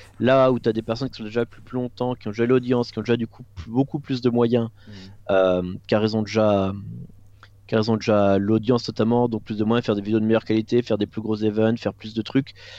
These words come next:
Speaker 1: c'est juste pas possible.
Speaker 2: Ouais, il y a,
Speaker 1: On
Speaker 2: il y a
Speaker 1: est,
Speaker 2: vraiment
Speaker 1: euh,
Speaker 2: une grosse notion de timing où en fait les, les
Speaker 1: Oui.
Speaker 2: gens qui cherchaient un stream sur Hearthstone, ben, ils avaient beaucoup moins de choix en fait.
Speaker 1: Exactement.
Speaker 2: Ouais.
Speaker 1: Bah, à l'époque, il y avait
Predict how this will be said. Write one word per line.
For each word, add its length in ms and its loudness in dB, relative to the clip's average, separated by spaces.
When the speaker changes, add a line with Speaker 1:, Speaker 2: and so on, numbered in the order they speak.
Speaker 1:
c'est 280 -2
juste 320 -6
pas 80 0
possible. 420 -6
Speaker 2:
Ouais, 160 -2
il 20 0
y 40 0
a, 20 0
Speaker 1:
On 40 2
Speaker 2:
il 120 -2
y 40 -2
a 20 -4
Speaker 1:
est, 20 -4
Speaker 2:
vraiment 220 2
Speaker 1:
euh, 60 4
Speaker 2:
une 240 0
grosse 320 -2
notion 300 -2
de 60 -2
timing 480 0
où 40 -2
en 80 -6
fait 260 -8
les, 200 -8
les 220 -6
Speaker 1:
Oui. 60 4
Speaker 2:
gens 160 2
qui 120 -10
cherchaient 300 -8
un 80 -6
stream 300 -6
sur 180 -8
Hearthstone, 500 -4
ben, 120 -4
ils 100 -8
avaient 140 -8
beaucoup 260 -12
moins 140 -6
de 60 -10
choix 280 -8
en 60 -16
fait. 340 -20
Speaker 1:
Exactement. 480 0
Speaker 2:
Ouais. 40 4
Speaker 1:
Bah, 80 4
à 20 4
l'époque, 300 2
il 20 4
y 40 2
avait 140 2